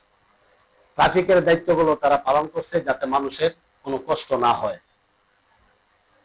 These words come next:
এই পরিবহনে অনেক রোগী থাকে, মেডিকেল যাবে, অনেক গর্ভবতী মায়েরা থাকে,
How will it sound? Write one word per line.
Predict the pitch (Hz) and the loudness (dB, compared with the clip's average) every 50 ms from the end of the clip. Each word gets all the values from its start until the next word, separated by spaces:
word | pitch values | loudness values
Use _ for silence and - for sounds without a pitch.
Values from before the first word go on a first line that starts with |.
| _ _ _ | _ _ _
এই | - 175 202 208 208 202 190 180 - - _ _ _ _ _ _ _ _ _ _ _ _ _ _ _ | 2 4 4 4 4 2 -2 -6 -14 -20 _ _ _ _ _ _ _ _ _ _ _ _ _ _ _
পরিবহনে | - 175 196 208 190 208 190 175 180 180 175 165 156 151 - _ _ | 0 2 2 4 4 4 4 4 4 2 2 0 -2 -4 -8 _ _
অনেক | - 147 160 156 - 151 | -6 -6 -6 -6 -4 -4
রোগী | 160 156 175 165 | -4 -2 -2 -4
থাকে, | - 147 147 - 156 156 156 - _ _ _ _ - | -4 -6 -6 -4 -6 -8 -8 -12 _ _ _ _ -8
মেডিকেল | 139 135 143 135 156 151 143 | -6 -6 -4 -4 -2 -4 -2
যাবে, | 151 156 151 160 165 170 165 _ _ _ _ _ _ _ _ _ _ _ _ _ | -2 -2 0 0 -2 -4 -4 _ _ _ _ _ _ _ _ _ _ _ _ _
অনেক | 135 143 160 160 156 139 | -4 -2 0 -2 -2 -2
গর্ভবতী | 131 156 165 165 156 160 156 156 156 156 - 156 156 | 0 0 0 2 2 2 2 2 2 0 0 -4 -4
মায়েরা | 147 143 143 156 151 151 151 147 | -4 -2 -2 0 2 2 2 0
থাকে, | - - 147 - 151 151 | -2 -4 -8 -6 -6 -8